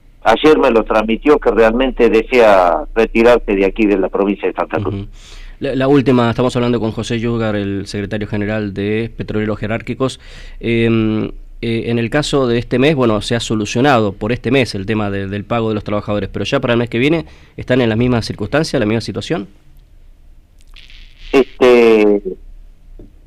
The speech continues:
Speaker 1: hasta ahora, este, vienen trabajando para hacer frente. No me lo confirmó fehacientemente el cien por cien, pero, este, están, están trabajando para, para poder resolver esta situación.
Speaker 2: Ujú.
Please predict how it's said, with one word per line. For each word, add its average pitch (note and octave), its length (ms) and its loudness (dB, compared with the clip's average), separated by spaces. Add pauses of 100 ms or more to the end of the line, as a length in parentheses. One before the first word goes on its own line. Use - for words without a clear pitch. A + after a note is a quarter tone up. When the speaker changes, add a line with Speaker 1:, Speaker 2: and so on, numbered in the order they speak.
(120)
Speaker 1:
hasta - 260 2
ahora, D3+ 460 6
este, A#2 320 -2
vienen C3 360 4
trabajando A#2+ 600 4
para G#2 200 2
hacer A2 340 2
frente. A2 680 2
No A2+ 180 2
me C3 120 4
lo A#2 140 4
confirmó A2+ 640 2
fehacientemente A2+ 840 2
el F#2+ 120 2
cien A2+ 160 4
por G#2 240 2
cien, B2 320 4 (220)
pero, G2+ 400 6 (420)
este, A2+ 300 2
están, A#2+ 340 4
están A2 240 2
trabajando G#2 640 4
para, F#2+ 280 2
para F#2 320 2
poder G2+ 340 4
resolver G2 520 2
esta F2+ 260 -2
situación. - 480 -6 (240)
Speaker 2:
Ujú. G#2 340 -8